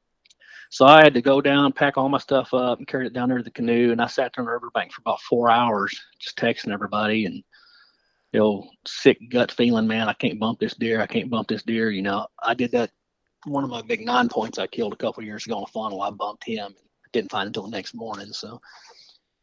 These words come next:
but anyway, I just waited about four hours, and I was texting the, another buddy of mine who's a good bow hunter. And he was like, "Man, that deer's dead by, you know, I guarantee, you know, by the blood on the arrow and stuff." I sent him all pictures. I was like, "I don't, I'm sure he is, but I can't bump him."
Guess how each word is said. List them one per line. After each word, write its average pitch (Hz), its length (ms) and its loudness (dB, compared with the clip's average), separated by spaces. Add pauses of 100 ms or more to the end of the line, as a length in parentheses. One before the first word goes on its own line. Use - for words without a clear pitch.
(500)
but 147 100 8
anyway, 190 340 2
I 165 40 -4
just 160 140 -4
waited 165 260 10
about 151 220 2
four 160 380 6 (320)
hours, 143 420 0
and 135 40 -4
I 127 40 0
was 127 100 -8
texting 139 340 -4
the, 120 140 -2 (260)
another 127 220 2
buddy 127 220 -2
of 123 60 2
mine 123 120 0
who's 120 140 -2
a - 20 -14
good 120 180 -4
bow 117 140 0
hunter. 120 300 -2
And 104 100 -10 (440)
he 127 100 -10
was 113 100 -8
like, 107 140 -6
"Man, 127 180 -4
that 127 140 -4
deer's 123 220 -6
dead 123 300 -2
by, 107 300 -6
you 110 100 -8
know, 101 160 -10 (340)
I 113 120 -6
guarantee, 120 320 -6
you 104 100 -8
know, 104 60 -12
by 104 100 -10
the 101 100 -10
blood 117 280 -4
on 110 80 -6
the 98 80 -10
arrow 113 200 -4
and 117 80 -6
stuff." 117 220 -8
I 107 60 -6
sent 113 220 -6
him 113 100 -12
all 104 100 -12
pictures. 120 540 -12
I - 680 -20
was 120 80 -16
like, 98 140 -10
"I 113 160 -4
don't, 127 100 -4 (260)
I'm 98 140 -6
sure 151 240 2
he 143 140 4
is, 151 160 4
but 123 100 -6
I 110 60 0
can't 127 260 -6
bump 143 240 -2
him." 107 180 -8